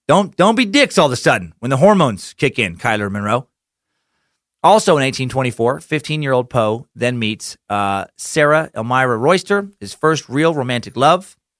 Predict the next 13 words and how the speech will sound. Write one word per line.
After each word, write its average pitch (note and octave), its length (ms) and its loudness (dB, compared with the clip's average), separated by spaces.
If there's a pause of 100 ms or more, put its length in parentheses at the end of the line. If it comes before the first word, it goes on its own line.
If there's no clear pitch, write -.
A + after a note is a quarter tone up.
(320)
They A2+ 80 -6
become A#2+ 240 -4
secretly D#3 420 -4
engaged C#3 580 -2
in C3 60 -12
eighteen C#3+ 460 -8
twenty-five C3 800 0
when A2+ 100 -10
she's A#2+ 240 -8
fifteen D#3+ 520 -4
and A2 100 -6
he's A#2+ 180 -8
sixteen. C#3+ 560 -6